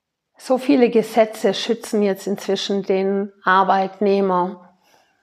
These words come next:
dass es so, dass es so und so viele Pausen zu geben hat, weil es eben früher anders war und weil es viele anders getrieben haben und dann wenige gesagt haben,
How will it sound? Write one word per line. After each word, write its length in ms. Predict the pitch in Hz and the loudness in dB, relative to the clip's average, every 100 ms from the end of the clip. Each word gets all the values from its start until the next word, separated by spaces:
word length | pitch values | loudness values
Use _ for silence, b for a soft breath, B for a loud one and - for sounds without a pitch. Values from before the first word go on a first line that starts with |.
| _ _ _ _ _ _ _ _ - | _ _ _ _ _ _ _ _ -12
dass 260 | 190 - | -10 -6
es 160 | 196 - | -6 -2
so, 160 | 214 | -2
dass 380 | 277 247 180 180 | 0 2 0 0
es 120 | 214 | -6
so 120 | - 202 | 0 0
und 160 | 202 | 0
so 120 | - | -2
viele 380 | 208 - 208 190 | -4 0 2 2
Pausen 480 | 180 - 180 185 185 | 0 2 2 2 -4
zu 140 | - 214 | -4 -4
geben 420 | 196 185 190 180 | 0 0 -2 -4
hat, 320 | 180 175 - B B B B - | -6 -8 -16 B B B B 2
weil 240 | 190 220 | 4 6
es 220 | 262 262 | 4 0
eben 360 | - 214 220 214 | -2 2 2 2
früher 520 | - - 240 214 185 | -2 -2 2 4 2
anders 520 | 175 202 214 226 226 233 | 0 -2 2 0 -2 0
war 300 | 214 220 - | 2 2 0
und 220 | 196 - | -4 0
weil 140 | 190 | 0
es 120 | 196 - | 0 -4
viele 520 | - 233 233 226 - | -2 0 2 0 0
anders 400 | 214 208 202 - | -2 0 -2 -6
getrieben 500 | 180 - 214 208 202 | -10 -4 -2 -2 -2
haben 300 | 185 185 190 | -2 -2 -4
und 240 | 214 190 | -4 -2
dann 320 | 180 185 190 B B B B | 0 0 -2 B B B B
wenige 520 | 180 202 233 247 240 202 | 2 4 6 4 2 -2
gesagt 500 | 202 - 185 185 214 | -2 0 0 0 -4
haben, 260 | 185 185 | -4 -4